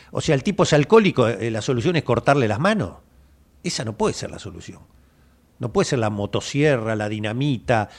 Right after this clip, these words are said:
entrar con metralleta. Esa no puede ser la solución de este país. Ya lo, lo vivimos eso. Entonces, me parece que acá hay que, hay que repensar un montón de cosas. Eh, como ya te lo dije hace varias semanas y meses,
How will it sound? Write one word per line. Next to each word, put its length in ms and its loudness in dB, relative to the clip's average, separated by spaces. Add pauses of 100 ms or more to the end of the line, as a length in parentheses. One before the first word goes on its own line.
(100)
entrar 400 -4
con 160 -2
metralleta. 880 -2 (500)
Esa 260 -10
no 120 -8
puede 320 -6
ser 160 -12
la 100 -10
solución 380 -10
de 60 -8
este 140 -10
país. 300 -14
Ya 120 -4
lo, 120 -4
lo 320 -10
vivimos 540 -8
eso. 260 -20 (580)
Entonces, 520 -6 (380)
me 140 -6
parece 480 -4
que 340 -2 (440)
acá 280 -6
hay 100 -2
que, 680 -4 (380)
hay 140 -6
que 120 -2
repensar 560 -2
un 80 -2
montón 300 -2
de 100 -2
cosas. 400 -12
Eh, 220 -2
como 240 0
ya 160 2
te 140 0
lo 160 2
dije 360 -2
hace 500 -6
varias 600 4
semanas 500 -8
y 60 -10
meses, 560 -4